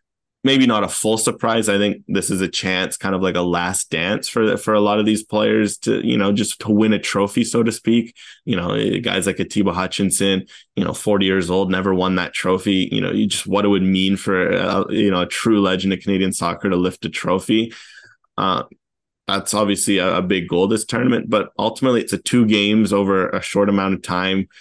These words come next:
You're probably not gonna see more than fifteen, sixteen players anyways, just 'cause you're gonna wanna play your, your main players. You, you wanna build a little continuity from what you saw last window.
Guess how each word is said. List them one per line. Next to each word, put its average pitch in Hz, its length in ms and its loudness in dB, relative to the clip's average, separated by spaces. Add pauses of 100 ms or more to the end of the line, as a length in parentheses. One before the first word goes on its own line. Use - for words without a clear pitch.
(180)
You're - 120 -2
probably 101 280 0
not 101 200 0
gonna 98 160 0
see 98 200 0
more 95 220 4
than 92 360 0 (300)
fifteen, 101 560 0
sixteen 90 520 -2
players 95 340 0
anyways, 92 480 0
just - 260 -6
'cause 92 300 -4
you're 82 100 -4
gonna 90 200 -2
wanna 90 240 0
play 92 260 -2
your, 87 260 0
your 92 120 0
main 90 340 -2
players. 92 540 -2 (340)
You, - 220 -2
you 92 160 -2
wanna 95 200 0
build 95 220 0
a 90 60 0
little 92 200 0
continuity 90 600 -2
from 98 180 -4
what 92 160 -2
you 90 80 -2
saw 90 300 -2
last 85 480 -4
window. 90 480 0